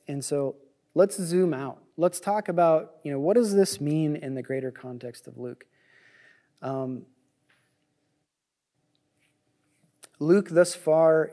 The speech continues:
in, in, in these eight chapters has unpacked a lot. And I think the, the thesis statement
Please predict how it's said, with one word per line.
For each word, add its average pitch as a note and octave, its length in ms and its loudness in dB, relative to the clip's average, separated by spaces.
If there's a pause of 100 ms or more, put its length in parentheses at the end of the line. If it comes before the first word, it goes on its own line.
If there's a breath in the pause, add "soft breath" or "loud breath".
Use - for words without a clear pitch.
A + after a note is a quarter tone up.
in, C#3+ 480 -8 (240)
in, C3+ 440 -8 (880)
in D3+ 380 -4 (180)
these D3 180 -4
eight D3+ 160 2
chapters C3+ 760 -8
has C3 200 -12
unpacked C3 640 -10
a B2+ 80 -10
lot. A2 420 -12 (960)
And C#3 420 -4 (1500 soft breath)
I C#3 120 -2
think G#3 300 0
the, E3 260 -4
the D#3 200 0
thesis G3+ 580 -4
statement D3 640 -4